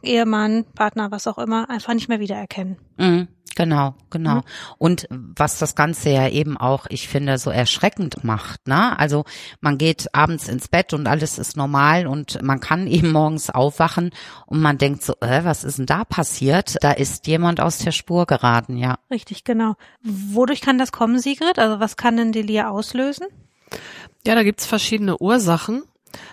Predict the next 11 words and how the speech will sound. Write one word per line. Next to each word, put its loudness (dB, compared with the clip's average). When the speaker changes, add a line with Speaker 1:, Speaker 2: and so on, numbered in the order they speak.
Speaker 3:
So -6
ein -4
klassisches 0
Beispiel 2
wäre 4
ein 0
Krankenhausaufenthalt 0
bei 0
einem 0
älteren 2
Menschen, 0